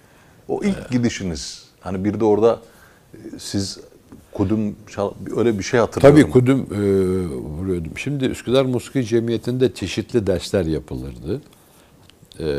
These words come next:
Speaker 2: tabii nota, solfej, nazariyat, edebiyat, usul. Hatta bir ara edebiyat derslerine rahmetli Emin Ongan Hoca beni bile koymuş. Yani orada hoca tabiri değil ama arkadaşlara yardımcı olmaya çalışmıştım.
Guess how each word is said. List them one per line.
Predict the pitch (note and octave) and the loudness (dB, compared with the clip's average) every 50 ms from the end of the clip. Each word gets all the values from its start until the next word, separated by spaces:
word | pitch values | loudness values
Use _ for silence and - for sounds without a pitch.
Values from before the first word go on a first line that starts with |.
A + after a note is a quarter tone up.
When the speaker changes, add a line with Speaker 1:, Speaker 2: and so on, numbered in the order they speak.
| C#2+ C#2+ C2+ C#2 B1 - - - - - - - - _ _ | -2 -4 -4 -4 -6 -6 -8 -10 -14 -16 -20 -20 -20 _ _
Speaker 2:
tabii | - A#2 G2 G#2 G#2 G2 F2+ - - | 2 4 4 4 2 0 -2 -4 -4
nota, | G#2+ G2+ - - F#2+ F2+ - - - - _ _ _ _ _ _ | -4 0 4 4 4 4 2 -4 -14 -20 _ _ _ _ _ _
solfej, | - - - G2+ F2+ - - E2+ D#2+ D#2+ - - - _ _ _ _ - | -6 0 0 0 0 0 -2 -6 -6 -8 -10 -16 -20 _ _ _ _ 0
nazariyat, | F#2 F#2+ F2 F#2+ G2+ F#2 F2 E2 D#2+ F2+ G#2 - - - - _ _ - | 2 4 4 4 2 2 2 0 0 -2 -2 -4 -8 -16 -20 _ _ -6
edebiyat, | G2 F2+ G2 G2 F2 F2 F#2 G2+ C3+ D3 - - - - - | -4 -2 0 0 0 0 0 0 0 0 -4 -10 -16 -6 -4
usul. | A2+ - - - G#2+ G#2 B2+ D3+ - _ - - - - - - - - _ _ - - - _ - - | -2 -2 0 2 0 0 0 -2 -8 _ -20 -20 -20 -20 -20 -20 -20 -20 _ _ -20 -20 -20 _ -12 -12
Hatta | D#2 - - C#3 B2 A#2 | -8 6 8 8 8 10
bir | B2 B2 | 8 6
ara | A2+ A#2 A#2+ G#2 | 8 8 8 6
edebiyat | G2+ G#2 A2 G#2+ F#2+ A2 A2+ A2 F#2+ - - - - - - | 6 6 2 4 6 6 6 6 4 2 -6 -12 -12 -14 -14
derslerine | F2 E2+ - - - G2 F#2+ G2 A2 C3+ C3 - - - _ _ - _ _ _ - | -14 -14 -12 -6 -4 -4 -4 -4 -4 -6 -6 -8 -12 -18 _ _ -20 _ _ _ -4
rahmetli | F#2+ G2 F#2+ G2 F2 - - E2 | -4 -2 -2 -4 -4 -2 -2 -2
Emin | F#2 F#2+ G2 F2+ | -2 -2 -2 -4
Ongan | F2+ F2+ F2+ F2+ F2+ E2 | -4 -4 -4 -4 -4 -4
Hoca | E2 D#2 E2 G#2+ C#3 A2+ | -4 -6 -4 -4 -2 -2
beni | G2 F#2+ G2+ G2+ | 0 0 0 0
bile | E2+ F2+ F2 D3+ E3 D#3+ - - _ _ - - _ _ _ _ _ _ | 0 0 -2 -2 -4 -6 -10 -18 _ _ -20 -20 _ _ _ _ _ _
koymuş. | - - F#2 F2 D2+ C#2 - | -2 0 0 0 -4 -8 -10
Yani | F2 E2+ D2+ - - - - - | -10 -10 -10 -12 -14 -20 -10 -6
orada | - G2+ F#2 E2+ F2+ - - - - - - - - - - - - - - _ _ _ _ - - _ _ _ - - _ _ - | -4 -4 -4 -4 -6 -8 -8 -12 -18 -20 -20 -20 -20 -20 -20 -20 -20 -20 -20 _ _ _ _ -20 -20 _ _ _ -20 -20 _ _ -10
hoca | F#2 E2+ F#2 F2+ | -8 -6 -6 -8
tabiri | - - F#2 E2+ D#2+ D#2 F2 E2+ F#2 G2 | -6 -6 -6 -4 -4 -4 -4 -6 -4 0
değil | D3 G3 F#3+ A#2+ | 0 0 2 0
ama | F#2 D#2+ - - | -2 -4 -6 -2
arkadaşlara | - - G#2 - - F#2+ F#2+ F2+ E2+ - G2+ A2 A2+ | 2 2 2 2 2 0 0 -2 0 0 0 2 2
yardımcı | G#2+ G2 F#2 F2 F2+ F#2 E2+ E2 F2+ F2 | 2 0 0 -2 -4 -4 -6 -4 -6 -6
olmaya | D2 C#2+ F2+ A2+ B2 | -6 -6 -8 -8 -10
çalışmıştım. | - - F2+ D#2+ D#2 - - - D2 D2+ - - - D3+ | -10 -10 -12 -12 -12 -14 -16 -16 -18 -18 -14 -14 -14 -14